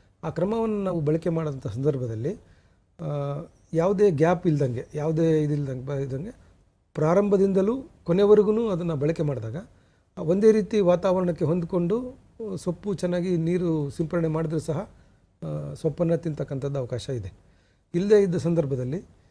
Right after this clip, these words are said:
ಈ ಫಾಗರ್ಗಳನ್ನ, ಆ, ಮೇಲ್ಗಡೆ, ಆ, ಚಾವಣಿಯಲ್ಲಿ ಮತ್ತು, ಆ, ಕಿಟಕಿ ಪಕ್ಕದಲ್ಲಿ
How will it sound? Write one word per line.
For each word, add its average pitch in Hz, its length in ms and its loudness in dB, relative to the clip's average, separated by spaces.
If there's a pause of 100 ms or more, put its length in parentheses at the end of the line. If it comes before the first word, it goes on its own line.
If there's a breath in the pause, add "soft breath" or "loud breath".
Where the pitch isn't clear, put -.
(220 soft breath)
ಈ 202 60 -2
ಫಾಗರ್ಗಳನ್ನ, 190 720 0 (880)
ಆ, 143 260 -4
ಮೇಲ್ಗಡೆ, 156 500 4
ಆ, 127 600 -12
ಚಾವಣಿಯಲ್ಲಿ 143 680 0 (720)
ಮತ್ತು, 226 420 -4
ಆ, 170 400 -8
ಕಿಟಕಿ 170 340 0
ಪಕ್ಕದಲ್ಲಿ 139 540 -2